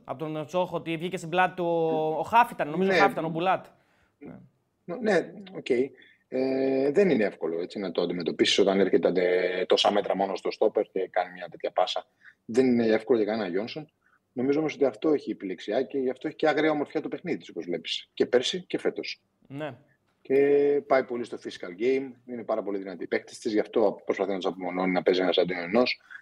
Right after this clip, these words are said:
Speaker 2: Πάει πάρα πολύ στα τρεξίματα, γι' αυτό και θέλει πολύ μεγάλο roster και πολλούς παίκτες.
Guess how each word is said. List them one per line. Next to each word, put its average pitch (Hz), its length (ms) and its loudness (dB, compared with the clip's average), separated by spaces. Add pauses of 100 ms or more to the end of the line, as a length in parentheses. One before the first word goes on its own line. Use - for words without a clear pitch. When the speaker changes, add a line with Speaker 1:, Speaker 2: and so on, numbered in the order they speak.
Speaker 2:
Πάει 123 180 4
πάρα 113 180 2
πολύ 104 140 -2
στα 98 80 -12
τρεξίματα, 123 600 -4
γι' 110 100 -6
αυτό 104 160 -12
και 113 260 -10
θέλει 101 200 -4
πολύ 98 160 -8
μεγάλο 95 360 -2
roster 95 280 -4
και 92 100 -8
πολλούς 92 340 -6
παίκτες. - 460 -6